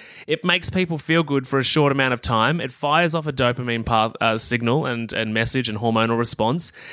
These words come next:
and our brain and body love dopamine. In fact, I would say most of the people listening to this are dopamine addicted. And guess what? Also not your fault,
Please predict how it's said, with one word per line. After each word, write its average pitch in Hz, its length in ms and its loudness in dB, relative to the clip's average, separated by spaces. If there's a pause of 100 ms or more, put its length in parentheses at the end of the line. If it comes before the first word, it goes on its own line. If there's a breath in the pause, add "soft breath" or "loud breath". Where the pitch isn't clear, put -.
(160 loud breath)
and 151 160 0
our 165 100 2
brain 185 380 2
and 180 140 -4
body 147 340 0
love 139 460 0
dopamine. 127 560 0 (420 soft breath)
In 147 100 -2
fact, 175 380 0 (240 loud breath)
I 160 120 4
would 202 120 2
say 165 360 -2 (120)
most 175 320 2
of - 60 -2
the 185 120 -4
people 165 200 0
listening 156 300 0
to 127 100 -2
this 107 320 -4 (240 soft breath)
are 143 140 2
dopamine 131 480 2
addicted. 110 480 -6 (180)
And 147 120 -2
guess 147 220 0
what? 175 220 -4 (180)
Also 143 380 2
not 135 180 -2
your 117 140 -2
fault, 127 360 0